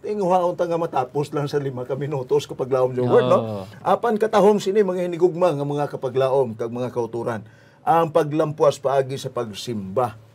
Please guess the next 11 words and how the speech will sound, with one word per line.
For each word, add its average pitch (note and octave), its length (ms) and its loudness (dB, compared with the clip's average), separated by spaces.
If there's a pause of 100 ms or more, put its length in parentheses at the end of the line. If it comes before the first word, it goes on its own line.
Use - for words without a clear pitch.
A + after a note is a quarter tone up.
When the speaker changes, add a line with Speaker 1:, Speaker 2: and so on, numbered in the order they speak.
(300)
Speaker 1:
Ah, A3 340 2
nahibaluan G3+ 540 2
ta G3 180 4
ang E3 220 0
kabuhi D3 400 2
ni C3+ 120 -8
Job. C3 200 2 (120)
Speaker 2:
Mhm. A#2 520 -8
Speaker 1:
Okay? D3 240 2 (260)
Isa B2+ 260 -4
ka C3+ 160 -2